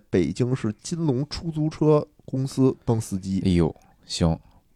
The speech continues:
Speaker 1: 哎，
Speaker 2: 这人也挺有眼光的，看来。那时候出租车司机可挣钱了。
Speaker 1: 我操，对，你，你乍一看啊，你这么乍一眼看过去，觉得这人履历平平。
Speaker 2: 嗯，
Speaker 1: 但是你放在那个年代，
Speaker 2: 嗯，嗯，嗯。
Speaker 1: 对吧？那个年代有一说法，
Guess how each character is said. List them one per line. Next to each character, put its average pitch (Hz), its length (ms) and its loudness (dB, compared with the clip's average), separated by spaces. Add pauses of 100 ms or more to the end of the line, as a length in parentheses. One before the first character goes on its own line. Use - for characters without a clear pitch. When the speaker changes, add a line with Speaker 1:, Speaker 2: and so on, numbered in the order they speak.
(120)
Speaker 1:
哎， 92 460 2
Speaker 2:
这 135 100 4
人 110 200 8
也 117 120 6
挺 82 180 4
有 113 80 6
眼 104 160 2
光 104 240 4
的， 92 80 4
看 85 200 -2
来。 60 180 -4 (260)
那 160 200 6
时 123 100 4
候 156 160 6
出 - 220 -2
租 170 80 6
车 180 100 8
司 175 180 0
机 175 160 4
可 - 180 -6
挣 139 200 4
钱 95 160 0
了。 57 340 -10 (220)
Speaker 1:
我 175 180 6
操， 113 180 4
对， 98 360 4
你， 131 160 -2 (200)
你 120 260 0
乍 330 340 0
一 107 140 6
看 - 180 4
啊， 80 160 0
你 101 80 2
这 185 140 2
么 175 140 4
乍 - 120 0 (100)
一 127 100 4
眼 73 160 4 (460)
看 165 220 0
过 131 100 4
去， 135 180 6
觉 113 120 6
得 120 100 6
这 147 160 4
人 110 260 6
履 110 140 6
历 95 140 6
平 120 220 2
平。 135 160 6 (240)
Speaker 2:
嗯， 123 360 4
Speaker 1:
但 202 120 6
是 180 100 4
你 110 60 6
放 190 220 4
在 247 200 4
那 381 280 6
个 101 120 4
年 87 300 2
代， 101 140 0 (240)
Speaker 2:
嗯， 101 340 4
嗯， - 60 -6
嗯。 85 80 0
Speaker 1:
对 117 100 6
吧？ 110 140 4
那 208 200 0
个 143 80 6
年 123 200 4
代 208 80 4
有 104 100 4
一 101 60 6
说 220 340 4
法， - 240 -2